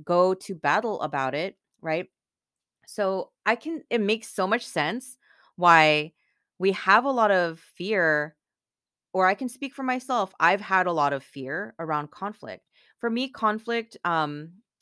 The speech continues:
for me, conflict was painful because it often led to disconnection, right? Emotional disconnection from my first caretakers, and especially my mother, who was actually very important to me. I would say that I love my mother very deeply, although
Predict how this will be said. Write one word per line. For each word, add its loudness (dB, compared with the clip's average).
for -2
me, 0
conflict -4
was -8
painful -8
because -6
it -2
often -2
led -2
to -12
disconnection, -12
right? -4
Emotional -4
disconnection -14
from -2
my 2
first -4
caretakers, -10
and 0
especially -4
my -2
mother, -4
who -6
was 4
actually 4
very 0
important -6
to -14
me. -14
I 8
would 2
say 2
that 4
I 2
love -2
my 0
mother -2
very -4
deeply, -8
although -2